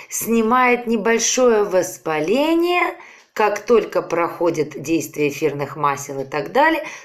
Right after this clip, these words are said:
снова опять возвращаются боли.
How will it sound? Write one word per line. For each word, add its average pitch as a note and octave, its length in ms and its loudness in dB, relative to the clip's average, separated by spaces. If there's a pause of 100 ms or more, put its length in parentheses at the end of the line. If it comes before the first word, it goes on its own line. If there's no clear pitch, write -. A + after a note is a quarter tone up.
снова G3 1040 0
опять B3+ 800 0 (260)
возвращаются D#3 920 -2
боли. C3+ 420 -14